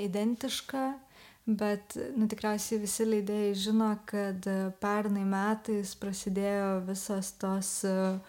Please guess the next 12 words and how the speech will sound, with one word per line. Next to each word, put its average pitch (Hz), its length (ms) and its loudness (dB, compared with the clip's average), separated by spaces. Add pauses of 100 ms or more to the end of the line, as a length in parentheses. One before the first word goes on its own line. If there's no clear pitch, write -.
(360)
popieriaus 196 840 4
tiekimo 196 1000 2 (100)
problemos 220 840 2
ir 208 240 0
kada 196 280 0
pavasarį 196 640 0
pasako 202 480 -2
vieną 220 380 2
kainą, 214 580 4 (420)
o 196 140 0
tada, 196 580 0
aišku, 196 440 0